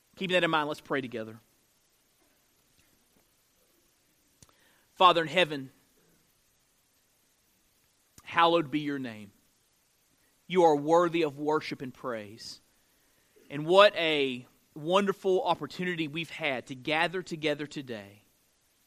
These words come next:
and exalt you, the one who is worthy of worship. And now as we continue to worship you through studying your word, I pray that you would move in a very powerful way in our midst.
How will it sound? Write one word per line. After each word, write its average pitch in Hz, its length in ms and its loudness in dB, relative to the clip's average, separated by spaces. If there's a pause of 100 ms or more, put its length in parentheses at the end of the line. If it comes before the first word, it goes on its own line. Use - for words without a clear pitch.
(460)
and 147 600 0 (100)
exalt 170 680 0
you, 120 260 -8 (1000)
the 156 80 -2
one 180 320 2
who 165 200 0
is 131 120 -4
worthy 156 680 4
of 135 200 -10
worship. 117 520 -12 (1200)
And 143 80 -8
now 190 220 8
as 143 100 2
we 175 140 0
continue 196 420 0
to 160 100 4
worship 151 460 0
you 143 80 -10
through 160 380 0
studying 190 500 2
your 156 160 -4
word, 139 280 -4
I 156 120 0
pray 156 400 -4
that 131 140 -10
you 151 160 -12
would 143 160 -6
move 156 440 0
in 147 100 -4
a 135 200 -2 (380)
very 160 200 4
powerful 175 600 0
way 147 120 -2
in 147 100 -6
our 147 100 -4
midst. - 560 -12